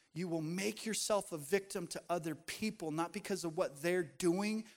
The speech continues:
but because it's easier to point to how they hurt you than it is for you to obey the conviction of the Holy Spirit in your own life. And the problem with that is the enemy sets you up to be caught in a cycle of that.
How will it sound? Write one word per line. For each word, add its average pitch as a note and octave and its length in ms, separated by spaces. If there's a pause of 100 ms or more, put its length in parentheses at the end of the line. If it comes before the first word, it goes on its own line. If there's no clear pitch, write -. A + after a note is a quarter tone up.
but E3 160
because F3+ 320
it's - 180
easier G#3+ 340
to G#3+ 60
point G3 440
to F#3 100
how F#3+ 200
they E3+ 220
hurt G3+ 420
you A3 140 (240)
than F3+ 140
it F3 120
is F#3 220
for F3+ 100
you E3 500
to D#3 200
obey E3+ 300
the E3+ 100
conviction D#3+ 580
of C#3 80
the D#3 60
Holy D3 300
Spirit C3 400
in C3 100
your B2+ 160
own B2 160
life. A#2 320 (2000)
And D3 80
the C#3+ 60
problem G#3+ 460
with A#3+ 140
that A3 220
is F3 140
the F3+ 100
enemy G#3 260
sets - 540
you C4 220
up A3 380 (220)
to C#3+ 100
be D3 80
caught F#3+ 340
in F#3 140
a - 20
cycle G#3 640
of B2+ 140
that. - 340